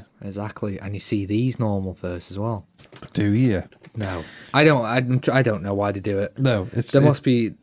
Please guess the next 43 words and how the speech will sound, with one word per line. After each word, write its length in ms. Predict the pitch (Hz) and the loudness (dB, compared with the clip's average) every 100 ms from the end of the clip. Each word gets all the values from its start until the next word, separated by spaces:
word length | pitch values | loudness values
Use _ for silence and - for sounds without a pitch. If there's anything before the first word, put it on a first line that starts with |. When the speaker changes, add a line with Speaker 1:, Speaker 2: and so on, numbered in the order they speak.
| - 71 110 101 76 - - | -12 -10 -10 -12 -12 -14 -4
Speaker 1:
Maybe 240 | 143 180 185 | 4 6 8
they're 220 | 170 131 | 6 4
just 240 | 120 - | 0 0
fans 260 | 131 120 113 | 0 0 0
of 180 | 107 - | -4 -2
Doctor 300 | 110 - 117 | -4 0 4
Who, 140 | 151 | 6
and 80 | 147 | 4
they 40 | |
thought, 340 | - 113 110 - | 2 2 2 0
"Can 100 | 143 | 2
we 140 | 185 | 4
be 180 | 196 196 | 4 2
a 60 | 180 | 0
character 460 | - 202 233 156 113 | -2 -2 -2 -2 -4
in 120 | 98 | -4
there?" 200 | 87 87 _ _ - | -8 -10 _ _ -2
Like, 180 | 131 127 | 0 4
well, 380 | 147 151 147 - - - | 6 6 2 -4 -20 -6
if 200 | 151 - | -4 4
you're 140 | 151 175 | 6 6
in 100 | 160 | 6
it, 160 | 117 - | 2 0
people 240 | 139 131 | 2 4
will 80 | 131 | 4
know. 400 | 123 123 113 101 _ _ _ | 6 4 2 -2 _ _ _
You 80 | 147 | 0
know, 280 | 101 87 101 _ | 0 -4 -10 _
it'll 140 | 117 | -2
be 100 | 107 | -2
quite 460 | 120 131 127 110 - _ _ _ _ _ _ _ _ _ _ _ _ _ _ - | 0 2 4 2 -4 _ _ _ _ _ _ _ _ _ _ _ _ _ _ 2
in 160 | 139 | 4
your 100 | 127 | 4
face 460 | - 131 107 - - | 2 0 0 -4 -2
that, 240 | 104 98 - | -2 -2 2
"Oh 120 | 127 | 4
wait, 260 | 131 131 98 | 6 4 4
there, 260 | 120 131 | 2 2
that's 360 | 120 117 120 - | 2 -4 -4 -2
that, 180 | 117 95 | -4 -2
that 180 | 95 - | -6 -4
presenter." 540 | 107 123 135 131 101 120 | 0 2 2 0 -2 0
Speaker 2:
Yeah. 260 | 117 98 | 0 0